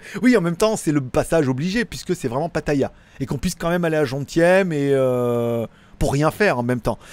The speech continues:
Je sais pas, on verra demain, euh, qu'est-ce qu'ils vont nous, nous faire, mais bon, en même temps, euh, on a que le, on a que le choix de, euh,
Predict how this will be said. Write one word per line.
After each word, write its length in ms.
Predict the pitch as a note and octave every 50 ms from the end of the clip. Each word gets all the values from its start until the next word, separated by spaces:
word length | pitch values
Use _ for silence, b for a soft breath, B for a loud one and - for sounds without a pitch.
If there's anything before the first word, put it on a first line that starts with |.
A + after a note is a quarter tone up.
| B B
Je 100 | B F#3
sais 120 | G3+ B3+
pas, 160 | - F3+ A#2+ G#2+
on 100 | C#3+ E3
verra 240 | F3 G#3 F#3+ G#3+ G#3
demain, 680 | F3 F#3+ F3+ E3 E3 F3 G3 G#3 G#3+ G#3+ G3+ F3+ E3+ D3+
euh, 40 | C#3+
qu'est-ce 180 | - D#3+ -
qu'ils 140 | - - D#3
vont 120 | D#3+ E3
nous, 280 | D#3 D3+ D3+ D3 C#3+ C#3+
nous 140 | C#3+ D3 B2+
faire, 340 | - - C3 C#3 F3+ G3 E3+
mais 100 | C3 A2+
bon, 140 | B2+ D3
en 20 | C#3
même 180 | B2 A#2 A2
temps, 400 | G2 C3+ D3 E3+ F3 D#3+ C3+ B2
euh, 120 | A#2 A2 G2+ b b b b b b b b b b
on 140 | A#2 A#2 A#2+
a 80 | B2
que 180 | - - - F3
le, 680 | E3+ D#3+ D3 C#3 C3+ C3 C3 B2 B2 A#2 A2+ A2+ A2 A2+
on 120 | A#2 B2
a 60 | C3
que 140 | - - F#3
le 140 | F3+ E3+ D#3
choix 380 | - - - D#3+ E3+ F#3 G3+ F#3
de, 120 | D#3 D3+
euh, 880 | C#3+ C#3+ C#3 C#3+ C#3 C3+ C3 B2+ B2 A#2+ B2 A#2+ A#2+ A#2 A2+ A2 A2 G#2